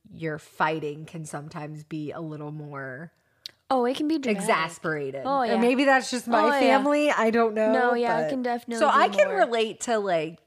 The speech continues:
Speaker 1: some
Speaker 2: I
Speaker 1: of
Speaker 2: can,
Speaker 1: what they're
Speaker 2: yeah, I
Speaker 1: saying.
Speaker 2: can too.
Speaker 1: Now, I do wanna say quickly a few more things before we wrap up this case. The Searchlight Project, which conducted more than seventy-five interviews and gathered data from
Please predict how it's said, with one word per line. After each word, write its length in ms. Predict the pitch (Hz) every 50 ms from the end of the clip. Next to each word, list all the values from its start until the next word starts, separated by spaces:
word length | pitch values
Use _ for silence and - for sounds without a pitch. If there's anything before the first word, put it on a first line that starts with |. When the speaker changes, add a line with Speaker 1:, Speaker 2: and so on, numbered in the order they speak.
| _
Speaker 1:
some 180 | - - - 208
Speaker 2:
I 40 | -
Speaker 1:
of 80 | 190 -
Speaker 2:
can, 80 | 247
Speaker 1:
what 140 | 220 170 165
they're 120 | - - -
Speaker 2:
yeah, 140 | - 175
I 20 | 170 170 -
Speaker 1:
saying. 20 | -
Speaker 2:
can 240 | - 180 175 170
too. 300 | 170 185 170 156 151 160 - _ _ _ _ _ _ _ - - - - - - - - - - _
Speaker 1:
Now, 340 | - 226 233 226 196 160 123
I 120 | - -
do 140 | 202 220 247
wanna 160 | 247 262 262
say 400 | 269 - 269 247 233 226 214 202
quickly 480 | 202 - - 220 208 - 208 202 202 185
a 80 | - 180
few 160 | - 214 196
more 160 | 190 180 185
things 580 | 165 - 233 226 233 226 226 214 214 220 220 -
before 280 | 202 202 - 202 190
we 100 | 180 170
wrap 280 | 165 190 185 185 185 -
up 140 | 190 - -
this 220 | 170 170 - -
case. 520 | - - 202 185 180 180 170 170 - - - - - - - _ _ _
The 280 | - 208 208 208 - -
Searchlight 880 | - - - 233 226 240 240 - - - 196 190 175 175 175 165 - -
Project, 500 | - - 202 190 185 185 202 226 - -
which 220 | 196 185 190 - -
conducted 600 | - 214 190 175 196 160 170 - - 202 185 165 180
more 460 | 185 180 180 175 180 175 175 180 180
than 320 | 175 180 170 165 165 175 180
seventy-five 720 | - - - 311 311 311 330 330 294 - 285 262 254 214
interviews 600 | - 185 190 190 202 214 202 226 240 240 247 226
and 200 | - - 196 190 180
gathered 440 | 185 165 175 180 180 196 185 180 -
data 360 | 202 180 170 170 170 165 165
from 280 | - - 180 170 170